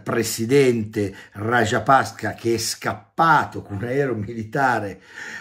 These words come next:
alle Maldive, lui e tutta la sua famiglia. Il paese è al collasso. In questa situazione gravissima,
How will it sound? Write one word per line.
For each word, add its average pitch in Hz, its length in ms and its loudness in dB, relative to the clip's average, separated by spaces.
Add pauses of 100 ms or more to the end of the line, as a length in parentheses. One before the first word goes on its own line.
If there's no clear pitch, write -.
alle 127 400 2
Maldive, 165 1080 4 (180)
lui 131 380 6
e 107 80 0
tutta 123 340 -6
la 120 80 -2
sua 135 200 -4
famiglia. 190 840 2
Il 135 140 -2
paese 113 720 0
è 123 200 0
al 135 240 -2
collasso. 165 760 0
In 175 180 -2
questa 147 760 0 (300)
situazione 143 1040 2
gravissima, 143 1500 0